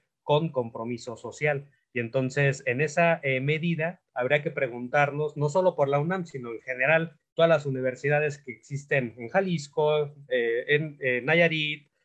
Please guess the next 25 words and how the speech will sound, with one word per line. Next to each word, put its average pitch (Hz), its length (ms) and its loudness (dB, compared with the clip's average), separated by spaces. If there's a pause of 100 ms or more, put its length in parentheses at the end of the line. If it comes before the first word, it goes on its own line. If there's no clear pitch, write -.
(160)
eh, 120 240 4
en 113 100 -2
diferentes 139 480 0
partes 143 520 0
de 131 120 0
México, 151 560 -6 (180)
si 135 200 0
realmente 185 480 2
están 170 260 0
cumpliendo 160 640 -2
con 117 180 -10
su - 160 -20
función 127 600 -8
social. 156 580 -2
Entonces, 135 320 -2
digamos, 143 360 2
esa 170 160 2
es 180 100 -6
una 180 200 0
primera, 151 520 4
eh, 120 180 0
cuestión 139 400 -4
que 139 80 -2
habría 131 320 0
que, 117 320 0